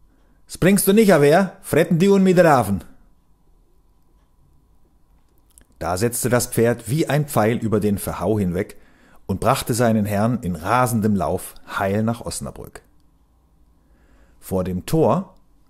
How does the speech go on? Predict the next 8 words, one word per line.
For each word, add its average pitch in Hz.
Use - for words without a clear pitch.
aber 98
stürzte -
es -
zu 82
Boden 82
und -
war 90
tot. -